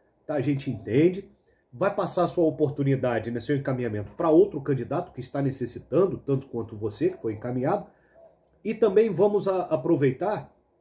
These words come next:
né, e vamos sim, você será encaminhado pra outras oportunidades, tá? Você não fica em lista negra, isso não existe aqui no <laughs> Gerando Vidas não, tá bom, pessoal? Você pode se candidatar em várias outras, mas só avise pra gente, tá? Pra que a gente não perca isso e não deixe de acolher um,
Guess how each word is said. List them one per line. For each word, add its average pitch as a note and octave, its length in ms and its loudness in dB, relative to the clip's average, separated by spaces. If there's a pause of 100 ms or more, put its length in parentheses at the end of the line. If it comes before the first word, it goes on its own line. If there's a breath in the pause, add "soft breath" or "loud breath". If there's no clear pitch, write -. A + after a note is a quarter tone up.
(460)
né, E3 280 -2 (360 soft breath)
e A#3+ 120 2
vamos B3 400 4
sim, C#4 200 2
você F#3+ 280 0
será B3 200 0
encaminhado C4+ 440 -2
pra D4+ 160 0
outras C4+ 400 2
oportunidades, C3+ 840 -4
tá? - 100 -8
Você G3+ 220 -2
não G3 100 -6
fica G#3 220 -12
em G#3+ 140 -8
lista F3 280 -4
negra, D3 300 0
isso G#2 160 -10
não E3 80 -2
existe D3 320 -2
aqui C#3 140 -4
no C#3 100 2
<laughs> C3+ 40 2
Gerando D3 420 -2
Vidas D3 280 2
não, A#2+ 240 -4 (380 soft breath)
tá G2+ 100 -12
bom, D#3+ 260 4
pessoal? C3+ 420 -4 (180 soft breath)
Você - 100 -10
pode F#3+ 280 -2
se G#3+ 80 -12
candidatar A3 580 -2
em B3 80 -4
várias A#3+ 340 -2
outras, G3+ 400 0 (320 soft breath)
mas A3 220 -4
só B3+ 160 -8
avise A#3+ 380 -2
pra A#3 180 -2
gente, G3 400 2 (180)
tá? G#3 120 -4
Pra F#3+ 140 -6
que F#3+ 100 2
a F3 60 4
gente F#3 200 -4
não G#3 160 -2
perca F3 540 0
isso G3+ 240 -2
e - 20 -4
não A3 160 -2
deixe G3+ 300 2
de F3+ 80 0
acolher G#3 560 4
um, F#3 180 0